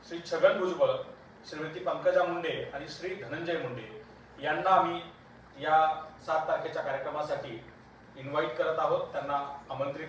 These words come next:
करत आहोत. तसेच जिल्हा कमिट्यांच्या वतीने स्थानिक पातळीवर तीनशे पेक्षा जास्त ओबीसी संघटनांना आमंत्रण देण्यात आलेलं आहे आणि या सगळ्या संघटना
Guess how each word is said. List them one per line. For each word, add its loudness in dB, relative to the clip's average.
करत 0
आहोत. 2
तसेच 0
जिल्हा 6
कमिट्यांच्या 2
वतीने -2
स्थानिक -2
पातळीवर 2
तीनशे -6
पेक्षा -2
जास्त 0
ओबीसी -2
संघटनांना -4
आमंत्रण -2
देण्यात -2
आलेलं 4
आहे 2
आणि -4
या -4
सगळ्या 0
संघटना 0